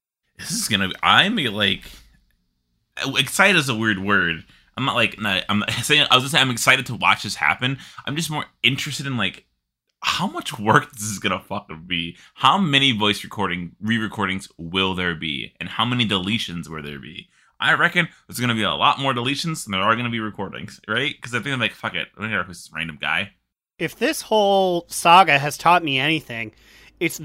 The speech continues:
Speaker 2: there are a lot of callbacks to, like, the same four people in every single thing. W-, Wowhead has a new thing, like, this N P C, when you talk to him, used to just say Jonathan the Craft's name over and over and over again. And I was like,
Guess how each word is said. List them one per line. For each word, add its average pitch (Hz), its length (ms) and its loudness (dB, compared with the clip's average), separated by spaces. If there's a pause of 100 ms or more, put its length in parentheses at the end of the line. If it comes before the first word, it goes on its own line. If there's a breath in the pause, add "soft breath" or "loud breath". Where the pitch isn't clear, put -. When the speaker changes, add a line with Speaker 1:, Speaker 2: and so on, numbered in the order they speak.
(180)
Speaker 2:
there 277 200 4
are 160 260 4
a 151 80 4
lot 170 420 6
of 175 180 -6
callbacks 165 640 4
to, 156 80 -4
like, 147 180 -2
the 131 120 -6
same 190 360 0
four 175 380 -2
people 139 540 -6 (400 soft breath)
in 175 180 4 (140)
every 190 400 0
single 165 420 -2
thing. 131 540 -4 (480 soft breath)
W-, 165 260 0
Wowhead 180 380 6
has 170 160 0
a 156 80 0
new 180 260 0
thing, 190 360 0
like, 156 200 2 (280 soft breath)
this 196 240 0
N 175 160 6
P 165 180 -2
C, 170 240 -2
when 170 140 0
you 156 80 0
talk 190 320 4
to 160 120 -2
him, 156 200 -2
used 180 240 -4
to 170 100 -2
just 147 320 -6
say 156 260 0
Jonathan 151 500 -2
the 160 100 -2
Craft's 165 420 0
name 165 380 -2
over 160 360 -2
and 165 80 0
over 170 280 0
and 160 100 -2
over 190 240 -2
again. 127 220 -2
And 123 120 -4
I 143 40 -2
was 160 100 -6
like, 160 160 -10